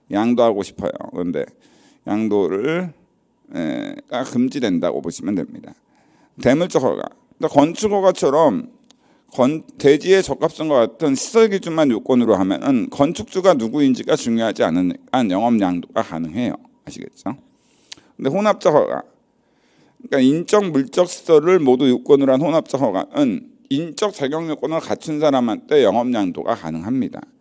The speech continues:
개인 택시 면허 같은 경우 특허긴 하지만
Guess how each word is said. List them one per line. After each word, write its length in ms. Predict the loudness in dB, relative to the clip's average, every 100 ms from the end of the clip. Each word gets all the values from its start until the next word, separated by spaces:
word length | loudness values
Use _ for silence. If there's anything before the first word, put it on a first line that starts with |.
| _ -14 -2
개인 260 | 0 0
택시 240 | -4 -4 -2
면허 200 | 0 2
같은 300 | 0 0 -4
경우 160 | -2 -4 -10 -14
특허긴 400 | -2 0 2 0
하지만 640 | -2 -4 -4 -2 -4 -8